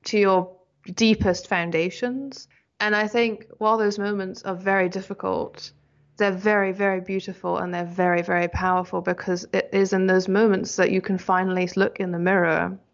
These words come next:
and realize, "I've been trying to be someone I'm not, and I've been fighting uphill all the way, and it's not working, and I <laughs> can't do it anymore." And there's just the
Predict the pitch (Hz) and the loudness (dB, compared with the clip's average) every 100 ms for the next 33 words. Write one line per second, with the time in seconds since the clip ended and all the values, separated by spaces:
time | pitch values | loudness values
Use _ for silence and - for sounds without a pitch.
0 | _ 196 185 190 190 175 165 165 175 - | _ -4 0 2 2 4 2 0 -4 -14
1 | _ _ _ _ 185 190 202 190 185 190 | _ _ _ _ -2 0 -2 -4 -4 -8
2 | 185 185 185 185 185 180 180 180 233 - | -6 -6 -4 -6 -6 -6 -4 -2 0 -2
3 | - - - _ _ _ - 185 180 185 | -6 -16 -20 _ _ _ -4 -2 0 -2
4 | 180 - 196 190 - 185 180 - - 202 | -2 -2 0 0 -4 -6 -6 -8 -6 -4
5 | 196 190 - 202 185 185 185 180 185 202 | -2 -4 -4 0 2 2 -2 -2 -2 -2
6 | - - - _ - 190 180 - 196 180 | -4 -6 -12 _ -4 -4 -4 -6 -2 -2
7 | 180 185 196 202 190 196 196 180 175 175 | 0 0 0 -4 -6 -6 -4 0 0 -2
8 | - - 208 185 196 202 240 190 185 180 | -10 -6 -2 -2 0 0 2 -2 -4 -4
9 | 170 170 190 - - - _ _ - 208 | -4 -4 -6 -8 -20 -20 _ _ -2 2
10 | 202 202 - - _ _ _ - 220 220 | 2 0 -4 -10 _ _ _ 0 0 0
11 | 220 220 220 - 220 208 | 2 0 0 -4 -2 -2